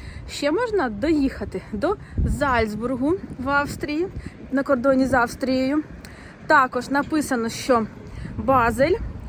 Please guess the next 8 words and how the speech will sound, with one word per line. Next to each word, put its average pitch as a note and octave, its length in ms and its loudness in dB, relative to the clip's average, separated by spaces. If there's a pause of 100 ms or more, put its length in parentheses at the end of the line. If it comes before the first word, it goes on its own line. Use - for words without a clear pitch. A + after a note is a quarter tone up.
(240)
і C#4+ 100 0
Шафхаузен A#3+ 840 0 (100)
у D4 160 0 (340)
Швейцарії, C#4+ 800 2 (520)
це C4+ 140 6
з A#3+ 40 -2 (100)
іншої C4 380 2
сторони. B3 560 2